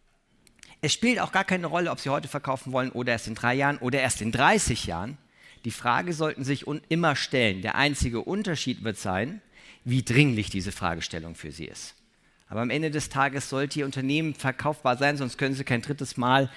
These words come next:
Geld verdienen an dem oder durch das, was Sie tun. Ach so, wer bin ich? Ich bin Alexander Smeja. Ich habe an der W H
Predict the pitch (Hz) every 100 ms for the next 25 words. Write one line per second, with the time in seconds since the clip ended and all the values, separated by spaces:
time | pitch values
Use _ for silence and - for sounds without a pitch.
0 | - - 127 135 - 127 127 117 107 127
1 | 131 107 110 113 - 120 - 117 - 107
2 | - 92 71 - - - - - - -
3 | 147 175 165 180 196 220 - - - 208
4 | 180 190 180 170 156 - 151 143 165 269
5 | 302 - _ _ - - _ _ _ _
6 | _ _ _ _ _ _ - _ _ -
7 | - 175 - 165 156 156 147